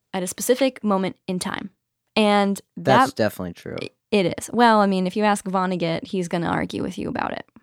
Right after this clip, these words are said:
Speaker 1: from the grave.
Speaker 2: He's dead. Oh, yeah. Okay, yeah.
Speaker 1: Yeah. I mean, he would probably argue that he's not dead,
Speaker 2: <gasps>
Speaker 1: that he's al-, he's alive and dead at the same time forever.
Speaker 2: Zombie man.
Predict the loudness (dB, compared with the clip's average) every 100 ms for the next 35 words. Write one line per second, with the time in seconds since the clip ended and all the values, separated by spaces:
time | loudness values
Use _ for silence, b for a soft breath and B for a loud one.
0 | _ -4 -2 -2 -4 -6 -6 -8 -4 -2
1 | -2 4 6 6 4 0 -2 -2 -6 -10
2 | -12 -14 -16 _ _ _ _ _ -10 -10
3 | _ _ _ _ 0 2 2 0 -6 0
4 | 4 4 4 4 4 4 4 2 0 0
5 | 2 0 2 2 0 -2 -2 -2 -4 -10
6 | 2 6 8 8 6 4 2 0 2 2
7 | 4 0 0 2 4 4 4 4 4 2
8 | -2 -6 -2 0 0 0 -2 -2 -2 -2
9 | -2 -4 -4 -2 -2 -2 -4 -4 -6 -6
10 | -8 -10